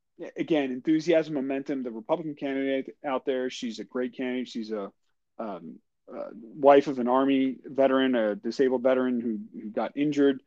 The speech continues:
and she's an, she's a veterans care advocate,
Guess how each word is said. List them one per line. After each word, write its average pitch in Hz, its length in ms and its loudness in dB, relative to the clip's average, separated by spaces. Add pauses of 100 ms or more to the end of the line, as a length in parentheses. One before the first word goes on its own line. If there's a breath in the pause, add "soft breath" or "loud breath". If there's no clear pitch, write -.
(280)
and 110 260 -4
she's 110 220 -6
an, 104 220 -8
she's 113 220 -8
a 110 40 -8
veterans 123 460 -4
care 131 320 2
advocate, 127 600 -2